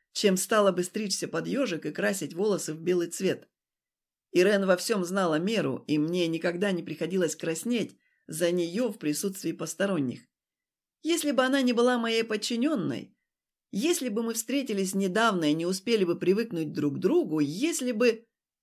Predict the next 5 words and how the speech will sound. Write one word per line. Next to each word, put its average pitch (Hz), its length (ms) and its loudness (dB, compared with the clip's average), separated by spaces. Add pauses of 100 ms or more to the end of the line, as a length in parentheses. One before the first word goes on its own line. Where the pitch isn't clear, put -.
(540)
«Ты 349 120 6
меня 330 220 2
слушаешь?» 311 680 -2 (200)
спросила 220 540 -2
Ирен. 156 520 0